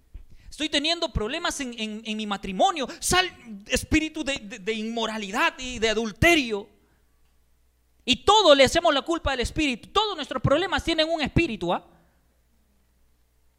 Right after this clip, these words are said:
Yo me imagino que, que, que el diablo estará pasando, pues, no entrevista. "A ver, tú, espíritu, ¿de qué eres?". "Ya, sí, me están, necesito de estos, necesito de estos". Nuevamente es una broma, ¿eh?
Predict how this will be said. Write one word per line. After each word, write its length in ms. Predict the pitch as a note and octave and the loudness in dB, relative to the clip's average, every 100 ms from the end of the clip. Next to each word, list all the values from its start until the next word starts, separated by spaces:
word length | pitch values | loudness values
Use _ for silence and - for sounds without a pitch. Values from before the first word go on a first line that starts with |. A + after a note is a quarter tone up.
| _ _ - _ _ _ _ - | _ _ -20 _ _ _ _ -8
Yo 100 | C4+ | -6
me 40 | |
imagino 340 | A#3+ C4+ C4+ | -4 -4 -6
que, 280 | A3 F#3+ E3+ | -4 -4 -4
que, 120 | F#3 E3+ | -8 -10
que 80 | F#3+ | -6
el 80 | |
diablo 240 | G#3 C4+ A#3 | -2 -2 -2
estará 260 | - A3 | -4 -6
pasando, 360 | G#3+ G3 A#3+ G#3 | -4 -4 -4 -4
pues, 140 | G3+ | -4
no 60 | A3 | -6
entrevista. 480 | B3+ F#3+ A3+ A3 F3 | -6 -6 -6 -4 -2
"A 40 | |
ver, 140 | G#3+ G#3+ | -2 -4
tú, 200 | B3+ A3 | -4 -4
espíritu, 440 | - A#3 A#3 A3+ | -4 -8 -6 -6
¿de 120 | G#3+ | -4
qué 120 | G3+ | -4
eres?". 260 | D3 C3 - _ _ _ | -6 -6 -14 _ _ _
"Ya, 180 | D3+ C3+ | -4 -2
sí, 160 | D#3+ F3+ | -2 -2
me 80 | D3+ | -2
están, 220 | G3+ F#3+ E3 | -2 -2 -2
necesito 440 | E3+ E3+ G3+ F#3+ | -2 -2 -2 0
de 80 | E3+ | 0
estos, 220 | - B2 | -2 -8
necesito 340 | C#3 C#3 D#3+ C3+ | -8 -8 -8 -8
de 60 | |
estos". 200 | - A#2+ - - - - - - _ - | -10 -18 -20 -20 -20 -20 -20 -20 _ -14
Nuevamente 440 | F3+ G3+ D3+ C3+ | -8 -8 -8 -10
es 100 | C3+ | -12
una 140 | B2 A#2 | -12 -12
broma, 320 | A2+ A2 | -12 -14
¿eh? 80 | A2+ | -18